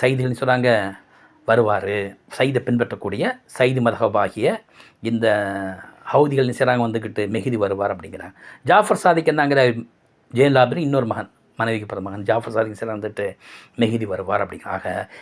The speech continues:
இப்படிப்பட்ட அஹ்லுல் பைத் என்ன செய்றாங்க வந்து, மெஹதி வருவார் என்று வரும் பொழுது, குரானுக்கு முரணாக இல்லாத விஷயத்தாக என்ன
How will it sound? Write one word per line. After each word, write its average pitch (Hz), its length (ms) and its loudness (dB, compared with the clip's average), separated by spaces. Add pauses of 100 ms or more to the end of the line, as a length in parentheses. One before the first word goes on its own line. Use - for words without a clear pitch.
(140)
இப்படிப்பட்ட 190 960 2
அஹ்லுல் 170 480 6
பைத் 135 200 2
என்ன 147 180 -4
செய்றாங்க 151 160 2
வந்து, 143 340 -4 (400)
மெஹதி 147 580 0
வருவார் 127 840 4 (680)
என்று 120 200 -2
வரும் 113 240 4
பொழுது, 107 540 0 (1120)
குரானுக்கு 143 520 2
முரணாக 127 720 2
இல்லாத 107 420 0
விஷயத்தாக 95 560 -6
என்ன 180 140 -6